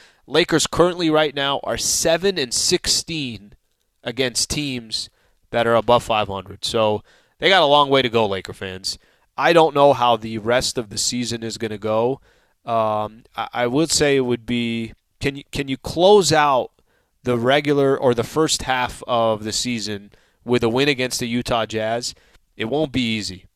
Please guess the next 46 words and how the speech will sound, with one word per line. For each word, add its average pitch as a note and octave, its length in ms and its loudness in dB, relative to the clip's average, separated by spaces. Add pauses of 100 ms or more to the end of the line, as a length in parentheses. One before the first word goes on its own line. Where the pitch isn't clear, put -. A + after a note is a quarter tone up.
(140)
It A#2+ 100 -2
won't. A#2+ 380 2
So A2 240 0
I A2 100 0
said C#3 220 0
this B2 180 -2
earlier C3+ 240 -2
in A#2 60 -6
the A2 60 -10
show. G#2+ 220 0
Lakers B2+ 320 -2
are B2+ 120 4
either C3 180 2
gonna B2 160 -6
be A#2 100 -4
four F3+ 320 2
games E3 320 -4
below C#3 320 4
five C3 300 2
hundred A#2+ 460 -2 (360)
or C3 160 4
they're B2+ 160 4
going B2+ 280 0
to B2 120 -8
be A#2+ 140 -6
six - 440 0
games A#2+ 360 -4
below A2 280 0
five G#2+ 300 -2
hundred A2 380 -6
based C3+ 300 0
upon B2+ 300 -2
this A#2 160 -2
game A#2+ 320 -2
against A#2 280 -4
the A2+ 80 -10
Utah A2 340 -4
Jazz. G2 440 -6 (420)
Well, B2 380 4
where D3+ 220 6
does D#3 200 4
Utah E3+ 340 2
sit? E3+ 340 0 (580)
Utah E3+ 400 2
right D3+ 260 2
now, C3 420 0